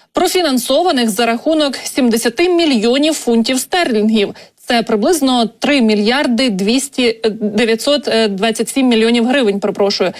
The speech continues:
І це все прибутки від заморожених російських активів. Йдеться про ракети для П П О, асрам, вироблені у Великій Британії, і вони спочатку були розроблені як ракети класу повітря-повітря,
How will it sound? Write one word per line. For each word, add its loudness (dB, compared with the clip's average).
І 0
це 0
все -2
прибутки -2
від 0
заморожених 0
російських -2
активів. -2
Йдеться -2
про 0
ракети -2
для 0
П -4
П -2
О, 2
асрам, -2
вироблені 0
у 2
Великій 0
Британії, 0
і 2
вони 0
спочатку -2
були 2
розроблені 0
як -2
ракети -2
класу -2
повітря-повітря, -2